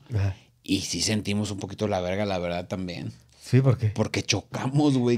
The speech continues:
Speaker 2: con un poste, güey.
Speaker 1: A la puta madre.
Speaker 2: Y es que, o sea, desde que las pláticas te dicen así de, miren, o sea, aquí nosotros nos movemos con el aire.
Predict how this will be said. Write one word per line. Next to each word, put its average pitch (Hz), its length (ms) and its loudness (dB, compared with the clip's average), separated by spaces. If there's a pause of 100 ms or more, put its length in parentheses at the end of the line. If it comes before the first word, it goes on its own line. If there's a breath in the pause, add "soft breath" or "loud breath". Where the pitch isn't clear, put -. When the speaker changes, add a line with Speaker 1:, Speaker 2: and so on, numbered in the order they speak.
(120)
Speaker 2:
con 120 200 4
un 143 200 6
poste, 139 560 2
güey. 135 400 2
Speaker 1:
A 113 360 0
la 95 140 0
puta 98 260 -10
madre. 87 260 -2
Speaker 2:
Y 131 140 8
es 151 140 2
que, 170 260 4
o 120 100 4
sea, 123 260 4
desde 123 360 4
que 117 300 4
las 113 180 4
pláticas 175 720 2
te 120 140 4
dicen 123 420 4
así 104 180 0
de, 92 220 -2 (140)
miren, 82 320 -6 (320)
o 90 100 -8
sea, 87 160 -2
aquí 131 220 2
nosotros 165 260 6
nos 135 80 6
movemos 123 380 6
con 98 200 -2
el 92 140 0
aire. 120 380 2